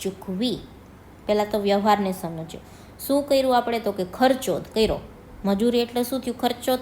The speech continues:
થયો. કેટલાનો ખર્ચો કર્યો? બસોનો. તો રૂપિયા બસો છે એ આપણું રોકડ ખાતું અને ખર્ચાનું નામ શું છે? મજૂરી. એટલે કે બીજું ખાતું કયું બને?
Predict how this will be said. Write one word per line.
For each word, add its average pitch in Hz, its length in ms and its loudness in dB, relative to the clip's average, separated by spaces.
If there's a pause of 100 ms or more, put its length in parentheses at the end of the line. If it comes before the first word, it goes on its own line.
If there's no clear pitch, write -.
(140)
થયો. 247 160 -2 (560)
કેટલાનો 269 420 0
ખર્ચો 254 400 0
કર્યો? 233 300 0
બસોનો. 190 600 -2 (400)
તો 214 80 4
રૂપિયા 220 420 2
બસો 226 480 2
છે 208 560 -2 (120)
એ 220 140 -2
આપણું 220 320 2
રોકડ 269 380 4
ખાતું 175 400 -4 (440)
અને 180 140 0
ખર્ચાનું 262 680 0
નામ 254 320 2
શું 277 260 -2
છે? 262 200 -2
મજૂરી. 220 540 0
એટલે 165 180 -4
કે 180 140 -4
બીજું 202 320 -2
ખાતું 240 380 -4
કયું 254 280 0
બને? 220 320 -2